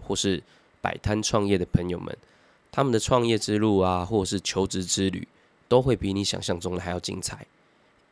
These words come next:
因为很多人都觉得成功人说的话都是圣旨，那这些还没成功、正在努力或是阵亡的人说的都是屁话吗？事实上也真的是这样吗？其实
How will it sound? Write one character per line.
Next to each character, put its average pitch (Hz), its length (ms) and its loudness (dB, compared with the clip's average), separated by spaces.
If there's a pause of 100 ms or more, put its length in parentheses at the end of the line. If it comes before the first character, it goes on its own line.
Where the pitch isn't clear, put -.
因 135 220 4
为 117 500 6
很 95 140 -4
多 113 120 6
人 107 100 6
都 110 80 6
觉 92 140 0
得 78 140 -4
成 98 240 -4
功 110 180 0
人 92 100 2
说 98 180 2
的 92 80 4
话 90 200 2
都 95 100 -6
是 90 100 -6
圣 87 260 0
旨， - 180 -4 (600)
那 131 140 4
这 120 60 2
些 135 80 6
还 98 160 2
没 95 120 2
成 95 220 -2
功、 98 320 2
正 104 160 0
在 104 120 4
努 90 200 -6
力 92 160 -4
或 98 140 2
是 95 220 0 (440)
阵 131 220 2
亡 87 220 2
的 90 180 2
人 - 180 -2 (540)
说 - 200 0
的 110 100 6
都 104 100 6
是 101 100 -2
屁 98 240 0
话 95 180 2
吗？ - 240 -6 (580)
事 135 180 2
实 117 80 4
上 113 300 4
也 90 140 -2
真 107 180 0
的 107 60 2
是 101 140 -2
这 101 100 4
样 92 160 4
吗？ - 200 -8 (680)
其 113 120 -4
实 101 340 2